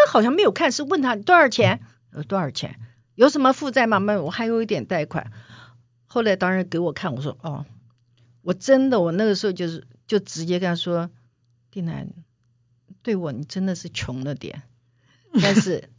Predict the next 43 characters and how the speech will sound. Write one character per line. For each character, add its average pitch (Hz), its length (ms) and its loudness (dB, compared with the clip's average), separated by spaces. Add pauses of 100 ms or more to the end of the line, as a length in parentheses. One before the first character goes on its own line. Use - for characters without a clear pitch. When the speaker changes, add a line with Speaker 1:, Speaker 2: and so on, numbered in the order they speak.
Speaker 1:
真 190 260 2
的 180 80 0
没 143 160 -4
有 - 140 -6
关 120 260 -8
系， 101 460 -8
因 196 160 0
为 180 80 2
我 165 180 0
也 190 140 2
不 175 100 -8
会 175 160 -2
成 160 220 -6
为 156 100 -4
你 156 160 -6
的 143 140 -8
负 - 180 -12
担， 123 300 -8
你 - 20 -6
也 147 140 -4
不 156 120 -12
会 139 120 -4
成 117 240 -10
为 113 120 -10
我 85 180 -12
的 - 100 -14
负 - 180 -18
担。” - 220 -12 (400)
哎， 262 220 -4
你 170 160 -6
看 226 340 -4 (160)
大 262 160 -8
米， 196 180 -2
这 262 160 -8
是 269 120 -8
多 - 200 -6
好 175 220 -6
的 135 100 -6
爱 165 180 -4
情 98 320 -12
啊！ - 180 -16 (1300)
可 - 200 4
是 320 320 0